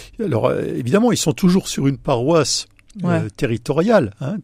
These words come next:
Speaker 1: ils sont, ils habitent
Speaker 2: Mais ils sont pas
Speaker 1: mais
Speaker 2: obligés de se raccrocher.
Speaker 1: Voilà, mais ils ne dépendent pas de cela, ils
Speaker 2: Hmm.
Speaker 1: dépendent d'un, d'un aumônier spécifique. Euh,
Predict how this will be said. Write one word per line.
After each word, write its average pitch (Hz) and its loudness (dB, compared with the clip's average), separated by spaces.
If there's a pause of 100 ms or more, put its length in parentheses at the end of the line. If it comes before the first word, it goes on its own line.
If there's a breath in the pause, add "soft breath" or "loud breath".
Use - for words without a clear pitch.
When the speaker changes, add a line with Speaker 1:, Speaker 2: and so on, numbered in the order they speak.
Speaker 1:
ils 120 -8
sont, 107 -6
ils 104 -4
habitent 101 -2
Speaker 2:
Mais 180 4
ils - 0
sont 202 4
pas 202 4
Speaker 1:
mais 180 8
Speaker 2:
obligés 208 4
de 190 -2
se - -2
raccrocher. 190 0 (200)
Speaker 1:
Voilà, 180 4
mais 170 4
ils 127 -2
ne 127 -4
dépendent 135 0 (100)
pas 196 2
de 175 -4
cela, 139 -2
ils 143 -6
Speaker 2:
Hmm. 185 0
Speaker 1:
dépendent 180 4
d'un, 107 -4
d'un 110 -2
aumônier 113 -4
spécifique. - -6 (580 loud breath)
Euh, 127 2